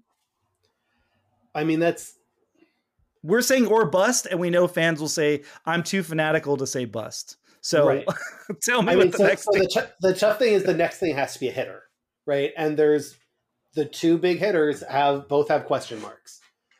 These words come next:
Speaker 1: So, I mean, that's
Speaker 2: Mm-hmm.
Speaker 1: kind of, um, so unless you're gonna do that, that trade with the Brewers, um,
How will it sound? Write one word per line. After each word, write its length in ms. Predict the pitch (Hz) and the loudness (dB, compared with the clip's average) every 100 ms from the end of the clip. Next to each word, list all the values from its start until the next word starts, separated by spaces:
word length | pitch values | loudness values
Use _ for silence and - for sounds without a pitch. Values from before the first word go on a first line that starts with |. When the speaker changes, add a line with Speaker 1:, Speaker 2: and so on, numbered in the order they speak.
| _ | _
Speaker 1:
So, 200 | - 160 | -2 0
I 40 | 151 | 2
mean, 120 | 151 | 0
that's 180 | 147 143 | 0 0
Speaker 2:
Mm-hmm. 80 | |
Speaker 1:
kind 200 | 143 156 | 0 0
of, 80 | 151 135 - _ _ _ _ | 0 -2 -10 _ _ _ _
um, 240 | 170 170 - | -2 -2 -2
so 160 | 175 | 0
unless 300 | 156 165 175 | 2 0 0
you're 120 | 180 | -2
gonna 180 | 160 151 | 0 -2
do 180 | 139 156 | -2 0
that, 320 | 156 143 - | 0 0 -2
that 220 | 139 139 | -6 -6
trade 220 | - 143 139 | -4 -4 -2
with 120 | - | -8
the 60 | |
Brewers, 600 | 120 135 156 196 208 - _ _ _ 156 | -6 -2 0 -2 -6 -14 _ _ _ -6
um, 480 | 135 127 117 107 | -4 -4 -8 -12